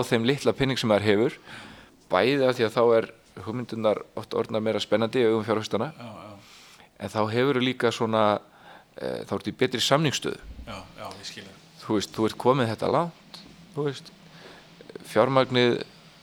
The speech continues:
Speaker 1: væri mjög gott að fá svona boost, sko.
Speaker 2: Já, já.
Speaker 1: Og sérstaklega í markaðs- og sölumálin.
Speaker 2: Já, já.
Speaker 1: Það er eiginlega,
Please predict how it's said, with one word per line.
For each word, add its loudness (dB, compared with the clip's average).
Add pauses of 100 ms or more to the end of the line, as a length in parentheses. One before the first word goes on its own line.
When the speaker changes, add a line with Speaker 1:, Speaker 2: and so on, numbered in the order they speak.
(120)
Speaker 1:
væri 2
mjög 2
gott 4
að 6 (320)
fá 2 (180)
svona -6
boost, 0
sko. 0 (160)
Speaker 2:
Já, -8
já. -12 (440)
Speaker 1:
Og -8 (360)
sérstaklega 4
í 4
markaðs- 0
og -2
sölumálin. -4 (100)
Speaker 2:
Já, -12
já. -20
Speaker 1:
Það 8
er 6
eiginlega, 6